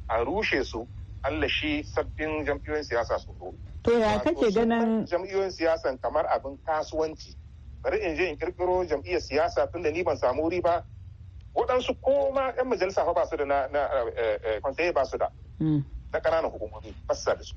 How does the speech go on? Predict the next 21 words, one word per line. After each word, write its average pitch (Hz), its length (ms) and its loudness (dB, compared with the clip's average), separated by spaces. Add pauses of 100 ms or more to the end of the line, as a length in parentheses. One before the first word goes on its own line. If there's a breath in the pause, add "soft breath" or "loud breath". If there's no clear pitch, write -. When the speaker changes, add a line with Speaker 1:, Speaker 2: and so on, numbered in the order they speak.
(180)
Speaker 1:
Wato 117 280 2 (100)
a 117 60 0 (160)
bisa - 180 -4
takarda - 480 0
ne 113 100 -2
kawai - 300 0
jam'iyyoyin - 320 0
siyasan - 340 0
nan - 80 -6
su. - 120 -16 (920)
To 101 120 -4
wa'annan - 340 0
duka - 180 -4
ya 127 120 4
kamata 117 360 -2
a - 60 -6 (100)
kawo 123 240 2
gyaran 123 280 2
fuska - 300 -4
gare 92 220 -8
su. - 120 -12